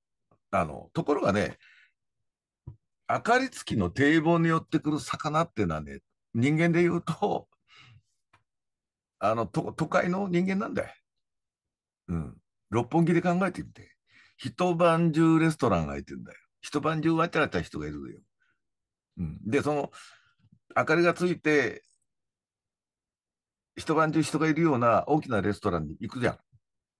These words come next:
行きさえすればご飯出てくるよね。これがね、明かり付きの堤防の概念だよ。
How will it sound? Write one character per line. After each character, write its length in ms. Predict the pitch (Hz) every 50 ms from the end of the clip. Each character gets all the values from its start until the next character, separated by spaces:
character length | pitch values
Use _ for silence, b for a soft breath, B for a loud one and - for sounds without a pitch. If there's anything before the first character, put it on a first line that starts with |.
| _ _
行 120 | 190 170
き 100 | - -
さ 220 | 247 - - 240 160
え 80 | 127
す 160 | 110 - -
れ 140 | 98 98 92
ば 300 | 80 90 82 69 60 - -
ご 120 | - 156
飯 180 | 170 185 113 90
出 100 | 113 160
て 100 | - -
く 100 | - -
る 80 | - -
よ 80 | - -
ね。 160 | - - - _ _ _ _ _ _ _ _ _ _ _ _ _ _ _ _ _ _ _
こ 140 | - 185
れ 80 | 190 190
が 180 | - - 226 -
ね、 200 | 190 202 - -
明 80 | - 117
か 120 | - 139
り 80 | 139 147
付 180 | - - - 123
き 20 |
の 80 | 110 95
堤 200 | - 104 104 101
防 140 | 92 104
の 80 | 98 98
概 200 | 92 101 101 95
念 160 | 90 78 -
だ 100 | - -
よ。 60 | -